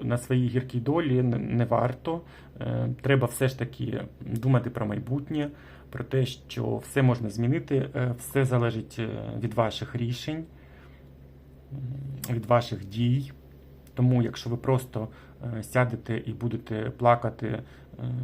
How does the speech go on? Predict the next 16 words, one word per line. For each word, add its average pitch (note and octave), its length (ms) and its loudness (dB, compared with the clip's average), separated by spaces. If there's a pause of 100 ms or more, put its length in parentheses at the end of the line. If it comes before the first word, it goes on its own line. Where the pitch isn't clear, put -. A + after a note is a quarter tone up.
(460)
про A#2+ 160 0
свої A2+ 300 -2
негаразди, A#2+ 680 0
це A2+ 580 -2
ніяк A2 520 0
вам G#2+ 160 -2
не G#2+ 100 -2
на B2 100 -4
користь. C3 680 -2 (680)
Звісно, C3 360 2
можете C3+ 300 4
дати B2+ 360 4
собі A#2 240 -6
там G#2+ 240 -4
трошки, A#2+ 440 -2
е, A2 400 -4